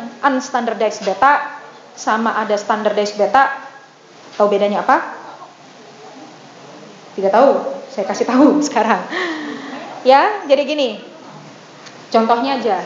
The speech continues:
contohnya. Misalnya kamu punya garis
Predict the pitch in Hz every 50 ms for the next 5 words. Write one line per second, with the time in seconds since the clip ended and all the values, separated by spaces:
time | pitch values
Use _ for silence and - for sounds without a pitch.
0 | - - 202 196 196 196 - 214 196 190 175 - - - - - - - - -
1 | - - - - - - - - - - 202 - 104 98 95 98 - - - -
2 | - - - - - - - - - - - - - 208 202 - - - - -
3 | - - - - - - - - - - 403 403 427 403 381 381 403 - - -
4 | 440 - - 440 427 370 - - - - - - - - - - - - - -
5 | - 240 233 233 247 277 302 311 294 302 269 285 285 254 226 233 226 233 233 -
6 | - - -